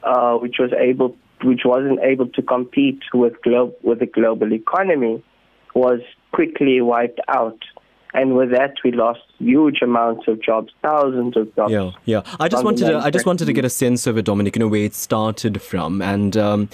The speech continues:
Speaker 2: you know, I mean, and I don't know at home if you're gonna agree with me on the way I'm directing this, but I feel like I actually don't wanna spend more time as to, you know, what has been the crisis, what is the situation. I think we know it, right? Let's talk about solutions then, Dominic, because I came across something particularly interesting,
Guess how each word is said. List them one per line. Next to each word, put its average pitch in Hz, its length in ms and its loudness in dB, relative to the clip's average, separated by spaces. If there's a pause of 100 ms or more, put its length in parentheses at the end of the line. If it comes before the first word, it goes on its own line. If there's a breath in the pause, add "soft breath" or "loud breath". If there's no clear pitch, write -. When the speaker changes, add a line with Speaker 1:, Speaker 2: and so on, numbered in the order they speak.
(300 loud breath)
Speaker 2:
you 135 60 0
know, 117 400 2
I 120 60 -2
mean, 113 560 0
and 120 100 0
I 117 40 2
don't 135 120 0
know 131 120 2
at 107 60 -2
home 107 200 -2
if 101 100 -6
you're 120 80 -4
gonna 117 140 2
agree 104 180 -2
with 104 100 -2
me 101 220 0
on 95 140 -2
the 95 80 -6
way 98 180 0
I'm 92 140 -4
directing 101 380 -2
this, 101 120 -4
but 101 140 -2
I 98 80 0
feel 131 200 0
like 107 220 -2
I 98 140 -8 (160)
actually 113 240 -6
don't 120 100 2
wanna 120 120 0
spend 113 180 -4
more 107 120 0
time 107 320 -2
as 98 140 -6
to, 104 100 -6 (560 loud breath)
you 107 80 -6
know, 107 60 -2
what 101 260 -4
has 107 120 -4
been 110 100 -2
the 104 80 -2
crisis, 98 460 -6
what 110 120 0
is 107 120 -4
the 101 80 -6
situation. 98 440 -8
I 98 40 -6
think 113 160 -4
we 113 80 -2
know 101 240 0
it, - 200 -10
right? 85 240 -6 (540 loud breath)
Let's 143 280 -2
talk 139 240 -4
about 113 220 -2
solutions 113 640 0
then, 90 180 -4
Dominic, 92 340 -4
because 107 240 -4
I 107 80 0
came 156 220 0
across 98 340 -2
something 98 340 -4
particularly 104 460 -4
interesting, 104 640 -6